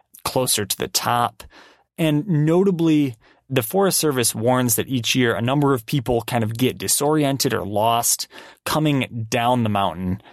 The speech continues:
due to coming down a different way than they used when they went up. And I took that into account, kind of read that before starting out. I think they had it at some trail signs down there. And I'm like, "Okay, I'm by myself. I'm gonna make a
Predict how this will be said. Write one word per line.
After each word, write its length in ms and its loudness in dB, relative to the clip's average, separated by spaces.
due 300 2
to 440 0
coming 340 2
down 200 0
a 40 -2
different 400 -2
way 500 0
than 720 0
they 160 -2
used 420 0
when 180 0
they 140 0
went 240 -4
up. 300 -2
And 640 0
I 160 0
took 280 -2
that 200 0
into 220 2
account, 400 -2
kind 120 0
of 120 -2
read 340 0
that 360 0
before 380 0
starting 420 0
out. 340 2
I 60 0
think 160 0
they 100 -2
had 220 0
it 80 -2
at 120 0
some 140 0
trail 320 0
signs 340 0
down 240 0
there. 260 0
And 280 0
I'm 300 -18
like, 180 0
"Okay, 200 4
I'm 140 0
by 120 0
myself. 600 0
I'm 140 0
gonna 160 2
make 160 -4
a 180 0